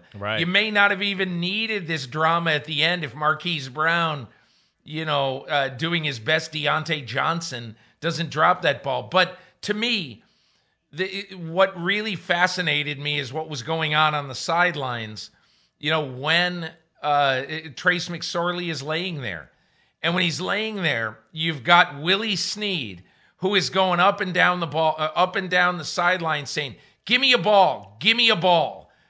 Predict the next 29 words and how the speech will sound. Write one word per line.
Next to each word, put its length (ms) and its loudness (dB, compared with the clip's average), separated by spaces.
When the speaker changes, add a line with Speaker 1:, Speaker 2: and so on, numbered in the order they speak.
Speaker 2:
because 400 0
he's 200 -4
gotta 240 6
take 320 0
some 240 -6
snaps. 760 -4
He's 480 2
the 160 -2
emergency 640 -2
quarterback, 720 0
and 160 0
he 180 0
figures 560 -4
he's 240 -4
going 320 0
in 200 -2
there. 280 -8
And 480 6
so, 360 2
I 100 2
mean, 240 -4
there 160 2
was, 300 -2
it 60 -2
was 200 -2
organized 560 0
chaos. 480 -2
You've 160 -8
got, 320 0